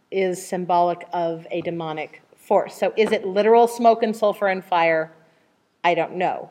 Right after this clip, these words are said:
Is it something that's going to manifest in that way for us? I don't know. Is it just these three different types of demons that we don't know enough to study to know what those things connect to?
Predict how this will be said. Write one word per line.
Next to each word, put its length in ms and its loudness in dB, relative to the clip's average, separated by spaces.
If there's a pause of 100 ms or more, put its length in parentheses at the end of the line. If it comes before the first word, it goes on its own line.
(140)
Is 160 -4
it 120 -8
something 340 0
that's 140 -10
going 260 -4
to 80 -10
manifest 680 2
in 140 0
that 260 0
way 320 0
for 180 0
us? 380 0
I 100 0
don't 200 -2
know. 300 -4
Is 180 -6
it 120 -8
just 340 -6 (640)
these 380 -8
three 220 -4
different 280 -6
types 340 -2
of 120 -8
demons 540 0
that 240 2 (320)
we 220 0
don't 200 6
know 160 0
enough 280 2
to 60 -6
study 340 4
to 100 0
know 280 6
what 280 0
those 320 2
things 280 -2
connect 480 0
to? 380 2